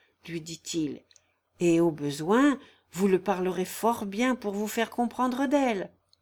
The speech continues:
Allez donc lui porter les offres de sir Arthur, chère Marie. Si elle n'en est pas éblouie, elle en sera du moins touchée. » Et Guillaume retomba dans l'abattement. «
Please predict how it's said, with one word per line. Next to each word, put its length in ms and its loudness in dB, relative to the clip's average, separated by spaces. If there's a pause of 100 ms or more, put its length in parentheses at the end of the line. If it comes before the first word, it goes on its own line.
(340)
Allez 280 2
donc 340 2
lui 80 -4
porter 400 -2
les 200 0
offres 280 -4
de 120 -6
sir 300 -6
Arthur, 640 -2
chère 280 -8
Marie. 440 -6 (720)
Si 220 -2
elle 180 4
n'en 160 6
est 80 6
pas 320 0
éblouie, 680 2
elle 180 0
en 80 2
sera 320 -2
du 120 -2
moins 220 2
touchée. » 560 -4 (1700)
Et 100 -2
Guillaume 520 0
retomba 580 -4
dans 140 -4
l'abattement. « 600 -6